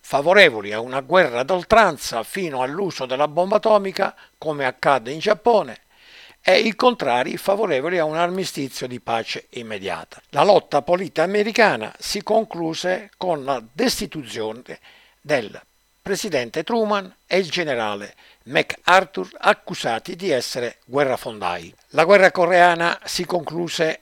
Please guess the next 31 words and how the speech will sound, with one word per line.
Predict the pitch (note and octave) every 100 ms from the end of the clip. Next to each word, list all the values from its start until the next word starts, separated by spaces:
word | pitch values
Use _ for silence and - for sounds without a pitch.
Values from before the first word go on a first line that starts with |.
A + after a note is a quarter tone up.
| _ _ _
con | E3 E3
la | D#3+
conferma | F#3 E3+ - D#3 D3 C#3+
della | D3 D3
divisione | C#3 C#3+ C3 E3 D#3+ D3 C#3+ - _
della | - A#2+ C3+
Corea, | - E3 D#3+ D#3 F#3 - _
prevedendo | - D#3+ F3 E3 F3+ E3 D#3+ -
un'area | D3+ D#3+ D3+ C3 B2
neu-, | A2+ B2+ C3+ D3 _
neutrale | C#3 F3 E3 D#3+ C#3 A2+ G#2 G#2+
senza | - D#3 D3 - C3+ A2+ _
militari, | B2 B2 C#3+ C#3+ B2+ F#3 A3+ _ - _ _
ma | D3 E3 - -
il | D#3+
costo | - C#3 B2 - -
fu | - C3 -
di | C3+
due | C#3
milioni | D3 D#3+ E3 C3 A2
e |
ottocento | A2 - A#2+ D3+ A#2 A#2+
militari, | B2 B2+ C3 D3 G#2+ F#2 -
tra | - B2
morti | B2+ D3+ C3+ -
e | D3
feriti, | - D#3+ B2 - B2+
senza | - D3 B2 - C#3+
contare | E3 C3+ B2+ A2 A2 -
i | C#3
civili. | A2+ - F#2+ E2+ F2 F2+